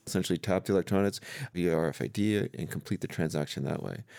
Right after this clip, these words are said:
The other one that, uh, I think you were alluding to a little bit earlier was this idea of mobile pay.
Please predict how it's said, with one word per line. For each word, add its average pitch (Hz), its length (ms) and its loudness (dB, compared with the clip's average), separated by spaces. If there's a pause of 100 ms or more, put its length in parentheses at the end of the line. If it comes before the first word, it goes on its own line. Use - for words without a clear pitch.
(400)
The 110 160 4
other 240 240 4
one 87 340 4
that, 95 340 2
uh, 87 300 6
I 82 40 -2
think 101 220 2
you 90 120 4
were 87 100 4
alluding 92 280 0
to 90 140 0
a 80 60 4
little 98 160 2
bit - 140 -2
earlier 107 320 2
was 78 180 2
this - 160 -4
idea 85 200 0
of 71 40 -6
mobile 78 300 0
pay. - 260 -6